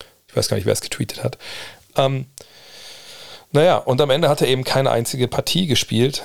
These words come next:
äh, für die Nets in dieser Saison nach dem Trade, äh, aus Philadelphia für James Harden zum Beispiel. Ähm, er war nicht in der Halle. Körperliche und mentale Probleme sollen der Grund gewesen sein. Und, äh, es gab so einige Berichte dann,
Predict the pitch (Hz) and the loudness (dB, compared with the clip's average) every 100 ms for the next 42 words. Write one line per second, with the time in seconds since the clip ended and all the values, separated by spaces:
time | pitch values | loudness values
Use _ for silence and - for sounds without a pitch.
0 | - 120 - 123 117 117 - 123 113 110 | -2 -2 0 2 2 2 0 0 2 2
1 | 113 123 127 113 - 113 - 110 113 - | 2 2 2 0 0 -4 2 4 2 -2
2 | - - 117 113 113 - 117 101 107 113 | -12 -2 0 2 0 0 0 2 4 4
3 | 113 - - 110 - 107 - 104 107 - | 2 0 -2 -2 0 0 0 0 0 -2
4 | 107 107 - 117 - - 110 104 104 - | 0 0 0 -2 -2 -2 0 0 -2 -6
5 | - 117 135 143 131 113 113 117 - - | -2 0 0 2 2 2 2 0 -6 -20
6 | - - - - 123 135 131 123 120 113 | -20 -20 -20 0 2 4 2 0 0 0
7 | 110 110 127 110 107 123 170 127 123 120 | 2 2 2 2 2 4 2 2 2 2
8 | 110 110 139 143 135 139 135 127 127 170 | 2 2 0 0 2 2 2 2 2 -4
9 | _ _ _ _ _ _ _ _ 131 131 | _ _ _ _ _ _ _ _ 0 2
10 | 131 147 135 135 135 143 - - - - | 0 0 0 -2 -6 -6 -2 0 0 0
11 | 135 147 123 110 104 107 - 104 | 0 0 0 0 0 -2 -2 -6